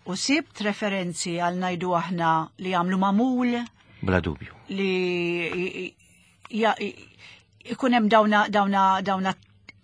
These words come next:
Speaker 1: mhux talbiet, għax mhumiex talbiet, għax talba lil Alla.
Speaker 2: Ej.
Speaker 1: Imma, <laughs> ma nafx kif
Speaker 2: Jitolbu
Speaker 1: nagħmel.
Speaker 2: l-Alla u jagħmlu l-magħmul.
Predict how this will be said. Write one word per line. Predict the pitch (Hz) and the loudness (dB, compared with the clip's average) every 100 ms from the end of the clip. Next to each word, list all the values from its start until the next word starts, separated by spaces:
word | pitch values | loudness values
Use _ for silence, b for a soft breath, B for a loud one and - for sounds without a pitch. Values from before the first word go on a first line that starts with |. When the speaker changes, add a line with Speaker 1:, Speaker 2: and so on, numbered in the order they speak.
| 208 | -8
Speaker 1:
mhux | 233 - | -6 -4
talbiet, | 170 156 156 196 | -4 -2 -4 -6
għax | 170 | -6
mhumiex | 180 226 - | -6 -6 -6
talbiet, | 156 147 160 180 | -8 -8 -8 -10
għax | |
talba | - 185 160 160 | -8 -8 -6 -4
lil | 214 | -2
Alla. | 202 156 135 - | -2 -4 -8 -8
Speaker 2:
Ej. | 220 180 208 220 | -4 -2 -2 0
Speaker 1:
Imma, | 226 269 - - | 2 2 2 2
<laughs> | 262 - | 2 2
ma | |
nafx | 226 | 2
kif | - 196 | 4 8
Speaker 2:
Jitolbu | 220 170 143 | 8 10 8
Speaker 1:
nagħmel. | 151 185 | 8 6
Speaker 2:
l-Alla | 156 135 | 8 8
u | 139 | 8
jagħmlu | 147 147 | 6 4
l-magħmul. | 143 147 123 | 4 2 0